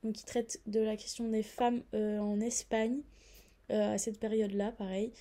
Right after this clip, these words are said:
Et, euh, si vous êtes intéressé par ça, je pense que c'est une très, très bonne série pour ça. Euh, voilà. Euh, elles sont, les femmes sont formées dans l'école Pigier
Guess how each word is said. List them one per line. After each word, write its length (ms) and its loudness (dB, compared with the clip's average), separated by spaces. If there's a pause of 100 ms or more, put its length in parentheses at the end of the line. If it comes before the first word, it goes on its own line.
(320)
Et, 260 10
euh, 420 4
si 320 -4
vous 160 2
êtes 120 4
intéressé 440 -2
par 160 -4
ça, 160 2
je 140 0
pense 260 -8
que 80 -6
c'est 160 -4
une 120 0
très, 240 -2
très 120 -6
bonne 160 -4
série 240 0
pour 160 -14
ça. 220 -6 (720)
Euh, 800 2
voilà. 280 -2 (1000)
Euh, 340 6
elles 120 6
sont, 480 0
les 100 8
femmes 200 2
sont 160 -2
formées 440 0
dans 200 2
l'école 300 4
Pigier 460 0